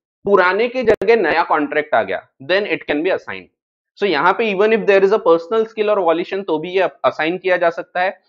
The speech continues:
even यहाँ obligations भी होंगे तो assign किया जा सकता है। जैसे मैं बोलता हूँ साक्षी से पैसा ले लेना, साक्षी बोलती है, "हाँ sir,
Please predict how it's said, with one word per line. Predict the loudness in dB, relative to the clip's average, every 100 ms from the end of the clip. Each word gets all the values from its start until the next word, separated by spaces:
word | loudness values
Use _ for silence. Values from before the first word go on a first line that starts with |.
| _ _ -4
even | 2 2 2
यहाँ | 2
obligations | 4 4 6 2 0 0 -2 -2
भी | 0
होंगे | 0 0
तो | -2 -2
assign | -2 -4 -4
किया | -2 -2
जा | 0 -2
सकता | -4 -2 -2
है। |
जैसे | 0 -2 -2
मैं | -2 0
बोलता | 0 0
हूँ | -4
साक्षी | -2 -4 -4 -6
से | -4
पैसा | -4 -4
ले | -4 -2
लेना, | -4 -6 -10 _ _ 0
साक्षी | 0 2 2
बोलती | 2 2
है, | -2
"हाँ | 2 2
sir, | 2 -2 -4